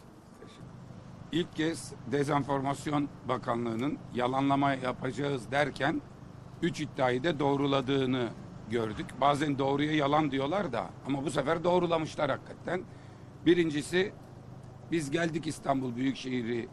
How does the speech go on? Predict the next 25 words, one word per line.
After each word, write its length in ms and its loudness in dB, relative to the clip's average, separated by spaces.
aldık 360 2
iki 180 -8
bin 80 0
on 180 -2
dokuzda. 480 -2
Sekiz 560 0
yüz 260 -4
yetmiş 580 -4
iki 420 -2
tane 480 2
araç 440 6
yoktu. 380 2
Peşine 420 4
düşünce 460 -2
bunlardan 600 2
dün 180 6
listesini 520 -2
gösterdim. 480 -6
İşte 260 -10
elli 260 0
yedi 280 2
tanesi 600 4
ak 220 6
Parti'nin 520 2
İstanbul 560 4